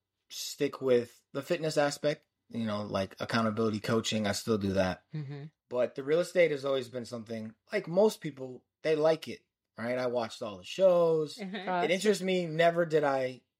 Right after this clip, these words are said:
Speaker 1: think, I always said, like, "Oh, I could do that," but it was never serious, right?
Speaker 3: Mm-hmm.
Speaker 1: It's just like, you know, you watch some, a cop show, and you're like, "Oh, I could do that,"
Speaker 2: <laughs>
Speaker 1: but you're not gonna go
Speaker 3: I watched Little
Speaker 1: do that.
Speaker 3: Mermaid. I was like, "I can
Speaker 1: Yeah.
Speaker 3: do that."
Speaker 1: You're not gonna really
Speaker 2: You're such a nerd.
Speaker 1: go in the
Speaker 3: <laughs>
Speaker 1: Marines. You know,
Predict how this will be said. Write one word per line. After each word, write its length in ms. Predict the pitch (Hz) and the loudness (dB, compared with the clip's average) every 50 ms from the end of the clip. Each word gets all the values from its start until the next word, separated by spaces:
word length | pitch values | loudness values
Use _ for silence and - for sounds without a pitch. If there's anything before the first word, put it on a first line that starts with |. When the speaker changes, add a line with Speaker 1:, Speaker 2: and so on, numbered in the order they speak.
| _ _ _ _ _ - | _ _ _ _ _ -8
Speaker 1:
think, 320 | 143 131 127 123 - - _ _ - | -8 -6 -8 -10 -14 -20 _ _ -4
I 120 | 196 247 | 0 4
always 240 | 277 233 190 175 - | 6 6 4 4 2
said, 140 | - 165 147 | 0 0 0
like, 80 | 165 226 | 2 2
"Oh, 80 | 240 | 2
I 100 | 170 135 120 | 0 0 -4
could 100 | - 113 | -8 -12
do 100 | 123 131 | -10 -6
that," 140 | 123 123 113 | -6 -4 -2
but 140 | 123 135 139 | 0 0 0
it 20 | |
was 140 | 139 131 127 | 0 -2 0
never 220 | 147 151 139 123 117 | 0 0 0 0 -2
serious, 600 | - - - 123 113 107 98 87 - - - - | -8 -6 -6 -6 -6 -6 -6 -10 -12 -14 -14 -8
right? 260 | - 90 98 101 101 - | -6 -6 -6 -6 -8 -6
Speaker 3:
Mm-hmm. 80 | - 185 | -4 -2
Speaker 1:
It's 120 | 180 175 | -2 0
just 140 | 151 117 123 | -2 2 4
like, 320 | 123 117 110 104 - - _ _ _ _ _ _ _ _ _ _ - | 6 4 4 4 -2 -16 _ _ _ _ _ _ _ _ _ _ -8
you 80 | - | -4
know, 160 | 117 101 90 | -4 -2 -2
you 140 | 92 101 113 117 | -2 -2 0 2
watch 300 | 110 101 95 - - - _ _ _ _ _ _ _ _ - | 2 2 2 0 -8 -16 _ _ _ _ _ _ _ _ -16
some, 220 | - - 123 110 _ - | -10 -8 -8 -8 _ -14
a 80 | 107 | -10
cop 240 | - - 120 101 - | -4 -2 -2 -2 -2
show, 120 | - - 98 | -4 -8 -8
and 80 | 92 87 | -8 -8
you're 80 | 95 | -6
like, 80 | 110 139 | -4 -2
"Oh, 60 | 127 | -2
I 80 | 120 117 | -2 -4
could 120 | - 98 | -6 -10
do 140 | 104 101 95 | -16 -14 -12
that," 240 | 90 90 90 90 - _ | -12 -12 -12 -14 -16 _
Speaker 2:
<laughs> 0 | |
Speaker 1:
but 580 | - 92 - 320 - _ - 381 330 - 330 - | -12 -6 -6 -6 -6 _ -6 -6 -4 -4 -6 -4
you're 160 | - 139 131 | -2 -2 0
not 200 | 120 113 104 92 | 0 -2 -2 -4
gonna 180 | - 101 92 90 | -6 -12 -12 -12
go 320 | - - 95 90 90 87 - - - | -10 -10 -10 -10 -10 -12 -16 -8 -2
Speaker 3:
I 120 | - 208 233 | 0 2 4
watched 260 | 233 240 247 - - | 4 2 2 0 -2
Little 160 | 220 214 202 | 0 0 2
Speaker 1:
do 40 | - | 2
that. 60 | 214 214 214 | 2 0 2
Speaker 3:
Mermaid. 380 | 214 202 208 208 208 208 208 208 | 2 2 2 2 2 0 0 2
I 160 | - 202 240 | 2 4 4
was 100 | 240 226 | 4 4
like, 140 | 233 214 165 | 2 2 2
"I 120 | - 190 226 | 2 2 2
can 140 | - 285 277 | 2 2 2
Speaker 1:
Yeah. 160 | 233 190 170 | 2 2 4
Speaker 3:
do 40 | 240 | 2
that." 540 | 240 226 226 226 226 226 233 240 240 226 247 | 4 6 6 6 6 6 4 2 0 0 0
Speaker 1:
You're 120 | 262 269 269 | 0 0 2
not 240 | 226 220 185 - - | 2 2 2 2 4
gonna 340 | 202 196 - 151 135 127 - - _ _ _ _ _ _ - | 4 4 6 6 4 2 -2 -10 _ _ _ _ _ _ -6
really 640 | 185 208 214 208 202 190 180 165 156 147 135 135 - | 0 2 6 6 6 6 6 2 0 -4 -6 -10 -14
Speaker 2:
You're 280 | 349 _ _ - 226 | -20 _ _ -14 -14
such 120 | 214 - - | -14 -14 -16
a 40 | 175 | -16
nerd. 220 | 175 170 170 175 | -14 -12 -4 4
Speaker 1:
go 220 | 185 175 160 147 | 4 6 6 6
in 100 | 143 139 | 4 4
the 80 | 143 - | 4 2
Speaker 3:
<laughs> 140 | 139 - 131 | 0 0 -2
Speaker 1:
Marines. 500 | 135 139 139 135 127 127 127 135 - - | -4 -4 -4 -6 -6 -8 -12 -12 -8 -4
You 60 | 156 | -2
know, 220 | 151 143 139 135 | 0 2 0 0